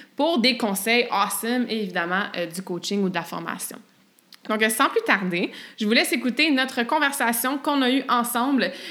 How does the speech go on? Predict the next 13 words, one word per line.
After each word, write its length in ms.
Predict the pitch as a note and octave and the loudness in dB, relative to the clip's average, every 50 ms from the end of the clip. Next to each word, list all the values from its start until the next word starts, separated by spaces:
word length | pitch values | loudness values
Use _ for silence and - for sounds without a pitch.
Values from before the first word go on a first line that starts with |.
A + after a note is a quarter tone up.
| C#4 - - | -8 -2 0
Euh, 300 | F#3+ F#3 F#3+ F#3+ F#3 F#3+ | 2 4 4 4 4 2
je 80 | F#3+ | 2
remercie 300 | G#3 G3 F#3+ G3 F#3+ C4 | 2 0 0 0 0 0
encore 160 | B3 A#3 A#3+ | 2 2 4
une 80 | A#3 A3+ | 2 4
fois 100 | A#3 B3+ | 2 2
Nicolas 320 | B3 A#3+ A#3 A#3+ A#3 B3 | 2 2 2 2 2 2
de 60 | B3+ B3+ | 4 4
m'avoir 260 | A#3 G#3+ A3 G#3+ G#3 | 2 4 2 2 2
invité 300 | G#3+ G3+ F#3+ - C4 B3 | 2 0 0 0 -2 -2
sur 160 | B3+ B3+ A#3 | -2 -4 -2
son 160 | - A#3 A3 | -2 -2 -2
podcast. 680 | G3+ A3+ G3+ G3 - - A3 B3 - - - - G3+ | 0 -2 -2 -2 2 4 4 4 4 2 -2 -2 -2